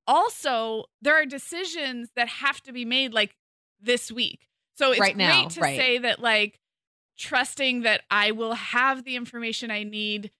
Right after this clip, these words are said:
Speaker 1: to make the decisions I need to make.
Speaker 2: But I need that
Speaker 1: But,
Speaker 2: information,
Speaker 1: but,
Speaker 2: like, right
Speaker 1: like,
Speaker 2: now.
Speaker 1: that's also
Speaker 2: <laughs>
Speaker 1: tomorrow. So how do
Speaker 2: Right.
Speaker 1: I, like, so anyway, just a lot of parallels, I think. So either friends, either go to yoga, go to therapy, probably both.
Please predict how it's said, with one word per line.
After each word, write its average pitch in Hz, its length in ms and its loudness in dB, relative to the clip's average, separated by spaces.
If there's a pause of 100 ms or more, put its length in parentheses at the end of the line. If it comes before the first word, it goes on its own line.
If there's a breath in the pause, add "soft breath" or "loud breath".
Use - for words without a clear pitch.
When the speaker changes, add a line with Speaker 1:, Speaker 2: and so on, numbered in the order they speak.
(260)
Speaker 1:
to 214 100 -12
make 208 340 0
the 247 80 -6
decisions 220 500 -4
I 202 100 4
need 202 200 -2
to 214 80 -4
make. 196 280 2
Speaker 2:
But 339 120 6
I 285 80 8
need 302 160 4
that 262 140 6
Speaker 1:
But, 254 40 2
Speaker 2:
information, 262 420 6
Speaker 1:
but, 226 80 0
Speaker 2:
like, 196 120 2
right 330 100 4
Speaker 1:
like, - 80 4
Speaker 2:
now. 202 180 6
Speaker 1:
that's 285 280 4 (100)
also 403 240 2
Speaker 2:
<laughs> 370 40 -2
Speaker 1:
tomorrow. 254 760 0
So 262 280 -6
how 330 380 2
do 285 180 -6
Speaker 2:
Right. 254 140 0 (100)
Speaker 1:
I, 285 80 -2
like, 254 260 0 (320)
so 254 60 0
anyway, 170 300 -4
just 269 200 -4
a 247 80 0
lot 233 160 4
of 208 80 -2
parallels, 156 460 -6
I 165 100 -10
think. - 160 -20 (260)
So 185 180 0
either 311 380 2
friends, 214 360 2
either 233 220 0
go 240 140 0
to 285 80 0
yoga, 202 300 2
go 196 140 0
to 214 60 -2
therapy, 190 300 0
probably 202 360 0
both. 196 720 2